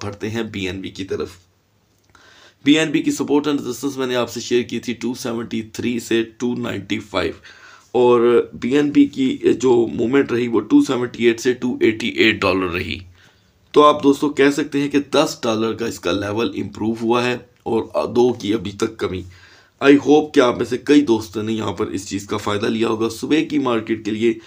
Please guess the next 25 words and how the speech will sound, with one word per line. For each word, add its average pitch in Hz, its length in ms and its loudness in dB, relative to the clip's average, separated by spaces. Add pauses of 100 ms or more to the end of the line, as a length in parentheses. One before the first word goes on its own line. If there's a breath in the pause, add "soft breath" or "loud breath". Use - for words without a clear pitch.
(360 loud breath)
बीएनबी 147 380 2
का 135 140 2
दोस्तों 117 280 -2
जो 110 100 0
लेवल 110 280 2
है 113 100 -4
वो 107 180 -4
है 113 60 0
टू 131 200 -2
सेवेंटी 113 440 -4
सिक्स - 300 -8
से 120 180 4 (840)
टू 139 280 6 (560 soft breath)
नाइंटी 113 540 -2 (180)
सिक्स। - 400 -6
ये 139 100 8
बीस 139 400 0
डॉलर 104 260 -2
का 98 140 -10
सर्कल 104 420 -8
है, 117 60 -2
जो 101 120 -8
क्लोजेस्ट 113 500 -2
वन 113 200 -2
होगा 110 300 -4